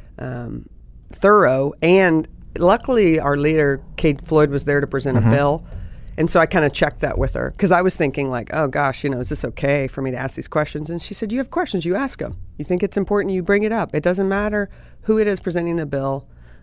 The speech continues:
Speaker 1: Um, so she encouraged me, and I think having her there helped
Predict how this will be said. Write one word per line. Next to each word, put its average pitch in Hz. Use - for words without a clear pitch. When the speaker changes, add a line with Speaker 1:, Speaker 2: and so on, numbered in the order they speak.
Speaker 1:
Um, 147
so 208
she 277
encouraged 175
me, 160
and 151
I -
think 165
having 151
her 131
there 127
helped 127